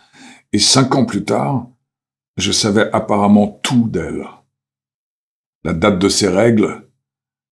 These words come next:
ses problèmes avec sa mère, la plus infime blessure ou privation qu'elle s'imaginait subir, ses béguins avant Tom. Elle savait plus ou moins que j'étais secrètement amoureux d'elle,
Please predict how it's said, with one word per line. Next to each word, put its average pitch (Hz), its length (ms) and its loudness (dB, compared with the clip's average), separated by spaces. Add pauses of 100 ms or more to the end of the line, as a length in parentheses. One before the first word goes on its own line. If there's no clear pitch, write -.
ses 95 180 -4
problèmes 104 420 2
avec 95 180 0
sa 92 180 -2
mère, 110 460 2 (680)
la 107 120 2
plus 131 300 2
infime 139 480 2
blessure 117 640 4
ou 101 60 4
privation 110 680 2
qu'elle 101 220 -2
s'imaginait 98 540 0
subir, 95 680 0 (680)
ses 107 180 2
béguins 117 480 6
avant 98 280 2
Tom. 113 460 -2 (2250)
Elle 107 180 0
savait 143 420 4
plus 127 260 0
ou 127 60 6
moins 143 300 2
que 123 180 -6
j'étais 104 300 -2
secrètement 113 720 0
amoureux 98 340 0
d'elle, 95 440 -6